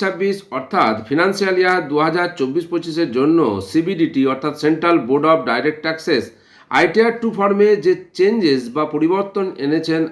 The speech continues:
আপডেট দিয়েছেন, সেগুলো একটু দেখে নেওয়া যাক। সেন্ট্রাল বোর্ড অফ ডাইরেক্ট ট্যাক্সেস সিবিডিটি দু হাজার চব্বিশ সালের অর্থ আইনের সাম্প্রতিক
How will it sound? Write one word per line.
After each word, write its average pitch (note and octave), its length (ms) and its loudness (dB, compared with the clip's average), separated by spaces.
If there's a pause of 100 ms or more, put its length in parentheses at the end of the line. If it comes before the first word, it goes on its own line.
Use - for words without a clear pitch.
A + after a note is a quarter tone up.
(140)
আপডেট D3 360 0
দিয়েছেন, D3+ 320 2 (360)
সেগুলো D#3 280 0 (100)
একটু E3 120 -6 (100)
দেখে A#2+ 220 -4
নেওয়া F#2 200 0
যাক। E2 140 -8 (400)
সেন্ট্রাল G#3+ 400 2
বোর্ড G3+ 200 4
অফ G3+ 40 0 (120)
ডাইরেক্ট G3 300 0
ট্যাক্সেস G3 380 -2 (120)
সিবিডিটি F3 500 -4 (140)
দু C3+ 120 0
হাজার E3+ 180 2 (100)
চব্বিশ C#3+ 340 -2
সালের E3+ 200 0 (180)
অর্থ - 200 -8 (140)
আইনের E3 260 2 (160)
সাম্প্রতিক C#3 460 0